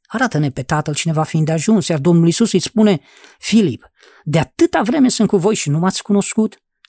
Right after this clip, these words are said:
Eu și Tatăl”, spunea Domnul, „suntem una.” Și tot la fel, Toma, cel numit necredincios, atunci când îl vede înviat pe Domnul Isus, exclamă plin de bucurie:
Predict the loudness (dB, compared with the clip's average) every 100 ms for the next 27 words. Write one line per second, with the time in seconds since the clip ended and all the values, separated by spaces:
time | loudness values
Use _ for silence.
0 | _ -4 0 2 2 -2 -4 -4 -4 -6
1 | -2 -2 -2 -2 0 -2 -2 -2 0 0
2 | 0 -4 -12 _ _ _ -6 -2 0 0
3 | -2 -2 -4 -4 -6 -16 -20 -20 -4 0
4 | 2 2 2 0 2 4 2 0 -2 -2
5 | -2 -2 0 -2 -2 -4 0 2 2 0
6 | 0 2 2 2 -2 -2 -2 0 0 0
7 | -2 -2 -2 -2 -2 0 0 0 2 2
8 | 2 0 -2 0 -2 -4